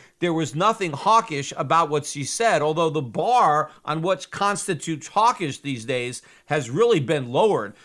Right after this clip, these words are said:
because I think the only thing that she said that left this interpretation out there was that maybe if the data warranted it, that the E C B left the door cracked open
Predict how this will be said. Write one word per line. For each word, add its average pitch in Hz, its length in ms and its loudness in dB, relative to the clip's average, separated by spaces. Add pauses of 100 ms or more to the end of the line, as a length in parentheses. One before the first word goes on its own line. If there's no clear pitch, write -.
(120)
because 185 280 -2
I 190 80 2
think 254 220 -6
the 202 120 -6
only 254 340 0
thing 220 260 -2
that 185 180 -6
she 170 200 -8
said 147 580 -2 (240)
that 147 300 -2
left 175 340 0
this 156 240 -2
interpretation 160 920 -4
out 180 260 0
there 117 300 -2 (200)
was 170 220 -2
that 156 240 0
maybe 165 800 -2 (160)
if - 380 -4
the 143 120 -2
data 165 600 0 (160)
warranted 170 540 0
it, 131 280 -4 (260)
that 160 360 -2 (200)
the 175 200 -8
E 214 60 -2
C 202 220 -4
B 170 240 -2
left 175 520 0 (180)
the 156 140 -2
door 180 380 2
cracked 185 600 0
open 143 540 -2